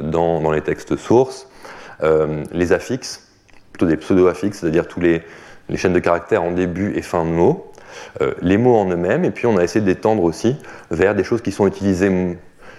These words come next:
et à juste titre moins souvent, euh, en, en stylométrie, mais qui nous permettait d'avoir une analyse un petit peu, on va dire, euh, avec de nombreuses facettes des mêmes, des mêmes textes, tels que les lemmes, euh, ou les mots à la rime. Euh,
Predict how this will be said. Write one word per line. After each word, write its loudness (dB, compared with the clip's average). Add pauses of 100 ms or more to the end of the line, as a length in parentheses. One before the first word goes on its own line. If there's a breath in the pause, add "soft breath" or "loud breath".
(460 loud breath)
et 2
à 2
juste -2
titre -6
moins 2
souvent, 0 (140)
euh, 0
en, 0
en -4
stylométrie, 0 (360 loud breath)
mais -10
qui -4
nous 0
permettait 0
d'avoir 4
une -2
analyse -2
un -2
petit -8
peu, -2 (500 loud breath)
on -2
va 2
dire, 2
euh, -2
avec -2
de 0
nombreuses 2
facettes -2
des -4
mêmes, 0
des -2
mêmes -2
textes, -2 (280 loud breath)
tels 2
que -2
les 2
lemmes, 2 (400 loud breath)
euh, 2
ou 4
les 4
mots 2
à 4
la 2
rime. -6 (1200 loud breath)
Euh, 0